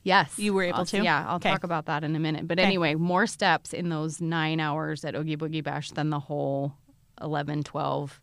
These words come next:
Speaker 2: At Disneyland.
Speaker 1: thirteen-hour day at Disneyland.
Speaker 2: Okay.
Speaker 1: Yeah.
Speaker 2: That's good to know.
Speaker 1: Yeah. So it's a lot of walking. It's a lot of steps. But if you try to do, like,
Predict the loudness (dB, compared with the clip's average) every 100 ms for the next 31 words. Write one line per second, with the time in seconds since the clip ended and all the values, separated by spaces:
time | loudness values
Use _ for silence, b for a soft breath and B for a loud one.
0 | _ -10 -6 -6 -6 -6 -6 -6 -8 -6
1 | -4 -4 -6 -8 -10 -10 -10 -8 -10 -6
2 | -6 -6 -10 -4 -4 -2 -6 -4 -2 -2
3 | B B B 2 2 -8 -8 0 0 4
4 | 6 6 6 2 2 -6 -6 -2 -2 -2
5 | 0 0 0 -4 -16 -2 2 4 2 -2
6 | _ _ -12 -10 -8 -2 -2 -2 -4 -4
7 | -4 -4 -6